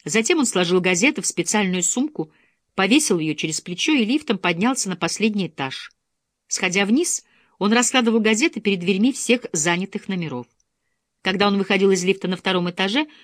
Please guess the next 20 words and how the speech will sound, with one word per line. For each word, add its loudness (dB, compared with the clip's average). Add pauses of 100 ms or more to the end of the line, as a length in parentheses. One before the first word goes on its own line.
(220)
то 6
увидел, 6
что 0
она 4
спускается -4
по -2
лестнице. -6 (580)
Буквально 2
несколькими 2
секундами 0
позже — -2 (560)
Кладя 0
одну -2
из -4
газет, -2
он -2
вдруг -2
заметил 0
этот -10
заголовок. -6